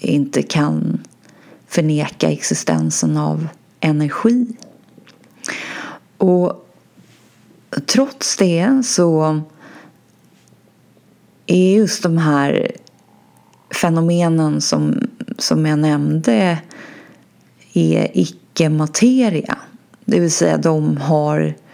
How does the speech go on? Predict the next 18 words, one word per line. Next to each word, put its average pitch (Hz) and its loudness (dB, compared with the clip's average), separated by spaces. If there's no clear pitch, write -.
ingen 165 2
massa 202 0
och 160 2
inte 147 0
någon 147 0
volym. 151 0
Så - -6
de 160 0
kan 156 0
inte 151 -2
leva 170 4
upp 226 0
till 147 0
definitionen 160 0
av 147 0
just - -2
vad 73 0
som 76 -2